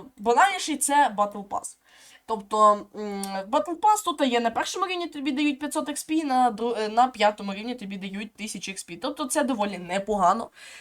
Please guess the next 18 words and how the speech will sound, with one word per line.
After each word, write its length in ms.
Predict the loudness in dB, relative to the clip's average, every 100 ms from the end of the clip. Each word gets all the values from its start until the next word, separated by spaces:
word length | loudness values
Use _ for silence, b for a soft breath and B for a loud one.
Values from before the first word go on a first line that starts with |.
| B
Тому, 220 | -6 -4
думаю, 300 | -4 -2 -2
саме 260 | 0 0 0
спочатку 220 | -2 -4
треба 240 | -2 0
виконати 320 | -2 -4 -4 -4
хоча 400 | -6 0 2 4
б, 100 | 4
е, 340 | 4 2 -6 -2
першу 400 | -2 -2 -6 -6
ланку. 540 | -2 2 0 -2 -14
Якщо 340 | -12 -6 -2 -2
ж 100 | 4
вам 200 | 2 2
цього 300 | -2 -2 -4
недостатньо, 520 | -6 -8 -8 -6 -6
то 220 | -2 -2
ще 340 | -2 -6 -2